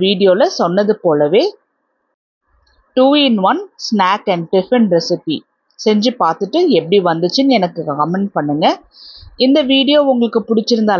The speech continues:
லைக் பண்ணுங்க, உங்க ஃப்ரெண்ட்ஸ் எல்லாத்துக்கும் ஷேர் பண்ணுங்க.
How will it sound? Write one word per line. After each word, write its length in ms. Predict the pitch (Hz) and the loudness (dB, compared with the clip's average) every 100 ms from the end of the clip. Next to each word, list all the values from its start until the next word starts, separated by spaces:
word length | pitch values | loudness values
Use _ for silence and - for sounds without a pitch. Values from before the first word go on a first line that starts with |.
| 156 | 0
லைக் 180 | 160 - | -2 -4
பண்ணுங்க, 300 | 208 202 208 320 415 _ _ _ _ 240 | -4 -2 0 0 -2 _ _ _ _ -4
உங்க 160 | 233 226 | -2 -2
ஃப்ரெண்ட்ஸ் 340 | - 220 214 196 | 0 0 2 2
எல்லாத்துக்கும் 560 | 170 175 175 190 208 202 - | 0 0 -2 -4 -2 -2 -2
ஷேர் 260 | 156 147 - | 0 0 -2
பண்ணுங்க. 320 | 214 220 214 | -2 0 0